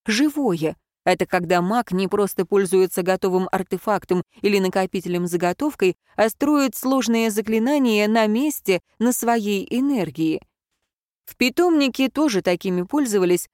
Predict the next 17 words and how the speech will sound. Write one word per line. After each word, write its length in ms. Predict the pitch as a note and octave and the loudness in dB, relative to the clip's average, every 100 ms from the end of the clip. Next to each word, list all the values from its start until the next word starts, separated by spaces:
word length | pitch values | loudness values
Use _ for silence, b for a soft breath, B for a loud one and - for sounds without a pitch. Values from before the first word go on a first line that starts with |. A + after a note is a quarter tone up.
| _ | _
но 220 | A#3+ B3+ | 0 0
всех 300 | - C#4 C4+ | 0 -2 -2
их 160 | B3+ B3 | -2 0
умений 460 | A#3+ C#4+ D4+ A3 | 0 2 2 0
хватало 460 | G3+ A#3+ A#3+ C4+ B3 | 0 -2 0 0 0
только 320 | A#3+ A#3+ B3+ | 0 -2 0
на 140 | A#3 A3+ | -2 -2
что-нибудь 440 | B3+ A3+ B3+ - | -2 -2 -4 -6
простенькое. 840 | D4 B3 D#3 - D#3+ D3+ E3 D#3+ - _ _ _ - | -4 -2 -4 -6 -6 -2 0 0 -4 _ _ _ -4
Тут 320 | G#3 D4 G3+ | 0 0 -2
же 400 | D3 E3 D3+ - _ _ _ - | -4 -6 -6 -10 _ _ _ 0
Розалин 840 | F#3 F#3+ D#3 F3 E3+ G3 A3+ G3 | 2 2 2 0 0 -2 -2 -2
заворожённо 840 | D#3 F3+ F#3 F#3 F3+ A3 G#3+ G3+ | 0 0 2 0 0 0 0 0
следила 680 | F#3+ - G3+ E3 F#3+ A#3+ G#3+ | -2 -2 -2 -2 -4 0 0
за 180 | E3 F#3+ | 0 -2
его 280 | G3+ G3 G#3 | -2 -2 -2
руками. 560 | A#3+ - B3+ F#3 F3 | -2 -2 -2 0 0